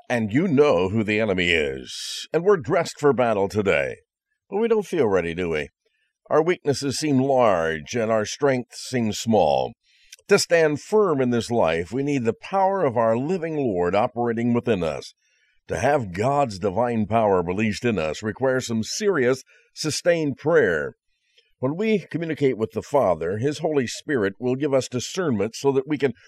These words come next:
recognize truth about spiritual warfare and gain insight into the adversary's tactics, his plans, First Corinthians two fourteen. Starting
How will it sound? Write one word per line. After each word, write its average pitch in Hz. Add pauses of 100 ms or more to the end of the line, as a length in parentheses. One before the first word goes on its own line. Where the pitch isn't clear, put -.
(120)
recognize 120
truth 156
about 113
spiritual 123
warfare 90 (300)
and 120
gain 147
insight 127
into 123
the 117
adversary's 123
tactics, 110
his 123 (340)
plans, 98
First -
Corinthians 113
two 120
fourteen. 90 (640)
Starting 139